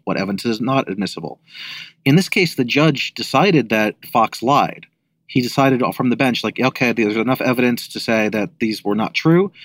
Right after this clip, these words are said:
And so the jury, their only job was to decide, was there malice behind the statements? And then if there was, what the penalty should be, what the payment should be. Um, you could end up with another courtroom where a judge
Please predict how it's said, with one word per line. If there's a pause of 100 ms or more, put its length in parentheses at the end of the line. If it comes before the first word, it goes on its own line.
(220)
And
so
the
jury,
their
only
job
was
to
decide,
was
there
malice
behind
the
statements? (680)
And
then
if
there
was,
what
the
penalty
should
be,
what
the
payment
should
be. (480)
Um,
you
could
end
up
with
another
courtroom
where
a
judge